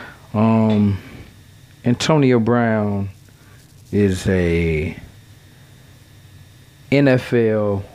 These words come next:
wide receiver. He's a football player. Um, he, in many circles, is considered the best, and definitely, probably in all circles, considered top five,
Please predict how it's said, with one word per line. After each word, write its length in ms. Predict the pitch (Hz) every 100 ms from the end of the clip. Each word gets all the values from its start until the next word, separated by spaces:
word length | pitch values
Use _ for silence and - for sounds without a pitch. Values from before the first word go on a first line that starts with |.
| -
wide 320 | 104 98 90
receiver. 520 | 95 - 80 - - - - - - -
He's 160 | 104 -
a 40 |
football 500 | - 135 95 78 55
player. 420 | - 92 - - - - - - - -
Um, 560 | 92 92 82 80 90 - - - - - - - - -
he, 1200 | - 113 113 107 107 104 101 98 98 92 73 71 -
in 340 | - 107 104 104
many 260 | 120 120
circles, 460 | 110 - 104 104 92
is 140 | 95
considered 760 | - - 90 - 104 95 90 78 -
the 260 | 98 123 123
best, 680 | 104 117 113 110 - - - - - - - -
and 340 | - 101 90 -
definitely, 760 | 123 127 - 107 98 92 95 92
probably 380 | - 107 95
in 80 | 92
all 340 | 90 107 107 101
circles, 560 | - 107 95 107 95
considered 600 | - 95 - 104 92 85
top 240 | - 101 -
five, 580 | - 95 85 80 76